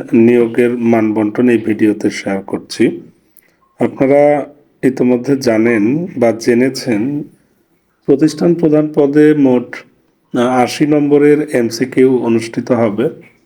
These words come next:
এছাড়া বিশ নম্বরের ভাইবা রয়েছে, যেখানে বারো নম্বরই রয়েছে সার্টিফিকেটে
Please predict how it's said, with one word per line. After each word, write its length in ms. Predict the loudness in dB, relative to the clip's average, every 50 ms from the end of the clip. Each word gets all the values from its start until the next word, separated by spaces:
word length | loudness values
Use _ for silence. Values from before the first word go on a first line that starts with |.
| _ _ _ _ _ _
এছাড়া 500 | 0 0 0 0 0 -2 0 2 2 2
বিশ 280 | 0 0 -2 -4 -4 -2 -2
নম্বরের 360 | 0 0 0 0 0 0 0 -2 -4 -8 -8 -8
ভাইবা 380 | -6 -4 -4 -4 -4 -2 -2 -2
রয়েছে, 440 | -2 -2 -2 -2 -4 -4 -6 -6 -6
যেখানে 540 | -4 -4 -6 -4 -6 -4 -4 -2 -4 -4 -6 -10 -14 _ _ _ _ _ _ _ _ _ -4
বারো 280 | 0 2 2 4 2 2
নম্বরই 460 | 2 2 0 0 2 2 2 4 4
রয়েছে 540 | 4 2 2 0 -2 -4 -8 -8 -8 -10 -10 -12 -14 _ _ _ _ _ -12
সার্টিফিকেটে 960 | -10 -6 -4 -4 -2 -2 -4 -8 -6 -6 -6 -4 -4 -4 -4 -4 -4 -4